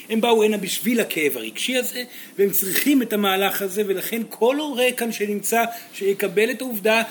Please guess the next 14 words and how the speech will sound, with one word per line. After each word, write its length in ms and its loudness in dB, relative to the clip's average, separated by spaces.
שהילד 580 2
יעבור 580 0
דבר 300 2
שכזה. 420 -6
זה 120 -8
סורן 340 0
מכין 300 2
את 140 -2
מי 100 2
שעדיין 440 0
לא 100 6
הגיע 280 2
למקום 400 -14
הזה, 140 -20